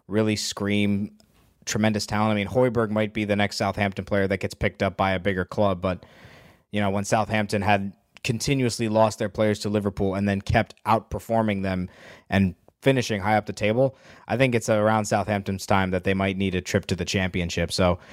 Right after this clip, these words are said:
just because of the, of the wow factor of Southampton, I like Brighton. I like that they're a new team. I've always liked Fulham. I'd like to see them stay.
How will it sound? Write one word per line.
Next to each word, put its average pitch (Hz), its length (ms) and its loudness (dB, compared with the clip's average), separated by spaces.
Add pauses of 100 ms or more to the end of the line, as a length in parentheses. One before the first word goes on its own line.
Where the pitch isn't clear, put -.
(260)
just 254 200 0
because 208 340 4
of 156 140 2
the, 113 360 2 (120)
of 117 100 -4
the 110 80 0
wow 117 260 4
factor 139 380 0
of 131 80 -4
Southampton, 135 520 0
I 107 100 -2
like 120 280 2 (160)
Brighton. 120 520 0
I 104 80 0
like 104 220 2
that 107 100 -6
they're 107 100 2
a 107 40 0
new 107 120 0
team. 107 460 -2
I've 98 120 -8
always 107 260 2
liked 107 240 -2
Fulham. 107 420 -2
I'd 95 100 -6
like 101 160 0
to 101 60 -6
see 101 160 -2
them 98 180 0
stay. 101 420 0